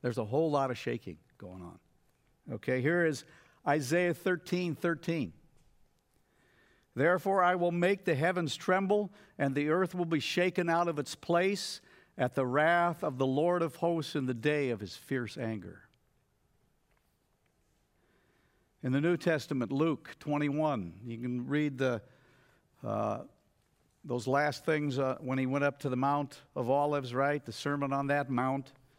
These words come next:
A lot of those I, this is Luke twenty-one, twenty-five and twenty-six. "And there will be signs in, in sun and moon and stars.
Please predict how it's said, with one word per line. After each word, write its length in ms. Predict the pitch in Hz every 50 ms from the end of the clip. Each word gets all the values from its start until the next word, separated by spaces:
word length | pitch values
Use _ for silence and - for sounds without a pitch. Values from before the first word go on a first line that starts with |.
| _ _ _ _ - - - _ _ _ _ -
A 40 |
lot 220 | 117 120 131 143 143
of 120 | 139 123
those 460 | 135 139 139 139 135 117 - - - - _ _ _ _ _ _ _ _ _ _ _ _
I, 140 | 123 123 131
this 340 | - - 208 123 127 123 -
is 160 | 143 120 110
Luke 240 | 139 151 156 143 -
twenty-one, 560 | - - 151 151 151 147 143 151 156 160 156
twenty-five 580 | 123 - 156 147 143 139 - 151 143 147 151 135
and 120 | 131 117
twenty-six. 840 | - - 151 147 147 135 127 - - 160 156 156 - - - - - _ _ _ _ _ _ _ _ _ _ _ _ _ _ _ _
"And 120 | 113 117 123
there 140 | 147 151
will 140 | 151 151 147
be 120 | 147 147 139
signs 600 | - - - 151 156 156 151 147 135 117 - -
in, 300 | - 139 123 120 123 - - _ -
in 160 | 120 113 104
sun 580 | 98 - - - 160 156 170 175 180 180 185 175
and 240 | 151 131 123 127 135
moon 400 | 143 147 156 160 156 156 156 -
and 140 | 143 135 123
stars. 720 | - - - 135 127 120 110 98 87 92 101 - - -